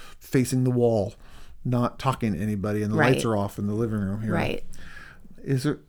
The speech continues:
Speaker 1: it looks like something's wrong. And y-, again, it'd be okay for you to even say, "It looks like you're mad. Am I right there?" And then I can go, "Yeah, I'm actually mad,"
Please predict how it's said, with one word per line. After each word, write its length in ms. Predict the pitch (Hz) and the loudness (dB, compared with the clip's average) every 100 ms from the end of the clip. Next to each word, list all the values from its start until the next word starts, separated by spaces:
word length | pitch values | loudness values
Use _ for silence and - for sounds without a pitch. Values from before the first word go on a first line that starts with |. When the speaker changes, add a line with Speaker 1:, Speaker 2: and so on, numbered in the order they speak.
| - - 147 | -20 -8 0
Speaker 1:
it 40 | |
looks 160 | 139 139 | 2 4
like 140 | 139 | 2
something's 400 | - 127 131 127 | 2 0 2 0
wrong. 400 | 131 135 117 101 - - - - - - - - - - - - - - - - - - - - | 4 4 4 -2 -8 -18 -20 -20 -20 -20 -20 -20 -20 -18 -14 -12 -10 -10 -12 -12 -14 -18 -12 -2
And 320 | 131 101 131 | 0 0 -2
y-, 300 | 151 101 131 | -2 -2 0
again, 160 | 156 135 | 2 4
it'd 80 | |
be 100 | 143 170 | 8 6
okay 220 | 156 147 | 6 4
for 120 | 143 | 4
you 100 | 131 | 4
to 60 | 131 | 4
even 180 | 123 | 4
say, 380 | 117 131 120 117 - - - - - | 2 4 4 2 -2 -20 -20 -18 -4
"It 160 | 139 95 | -2 0
looks 440 | 131 127 160 - | 0 2 2 4
like 240 | 139 131 123 | 4 4 2
you're 140 | 120 | 0
mad. 760 | 113 120 123 104 104 120 135 - - | 2 4 4 2 0 2 0 0 -2
Am 160 | 123 | 0
I 120 | 113 113 | 2 0
right 460 | 113 131 131 - - | 2 2 2 -2 -10
there?" 460 | 107 110 98 - - - - - - - - - - - _ - - - | -6 -4 -4 -6 -12 -18 -20 -20 -20 -20 -20 -20 -20 -20 _ -16 -14 -4
And 100 | 117 | 0
then 60 | |
I 80 | 120 | 0
can 160 | 123 127 | 2 4
go, 60 | |
"Yeah, 260 | 123 131 151 | 4 4 4
I'm 80 | 117 | 4
actually 240 | 120 113 | 0 0
mad," 520 | 110 113 120 156 180 | 0 0 2 4 2